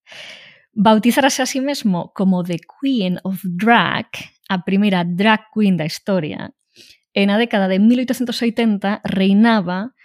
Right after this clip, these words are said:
sobre un submundo de festas, eh, de bailes de drag, eh, e non só iso, senón que tamén foi o primeiro estadounidense en liderar, de algunha maneira, un grupo de activismo e de resistencia queer, e máis resistencia drag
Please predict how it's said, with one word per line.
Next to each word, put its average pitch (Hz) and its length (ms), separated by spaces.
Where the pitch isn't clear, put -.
sobre 196 400
un 240 160
submundo 220 800
de 196 160
festas, 214 880
eh, 185 160
de 180 240
bailes 202 400
de 175 80
drag, 185 320
eh, 208 480
e 214 80
non 233 160
só 214 160
iso, 220 320
senón 202 240
que 196 140
tamén 226 180
foi 254 320
o 208 80
primeiro 220 320
estadounidense 233 960
en 196 140
liderar, 208 420
de 190 140
algunha 226 260
maneira, 226 560
un 220 160
grupo 214 320
de 202 80
activismo 214 640
e 190 80
de 185 100
resistencia 196 560
queer, - 400
e - 80
máis 180 320
resistencia 185 560
drag 160 320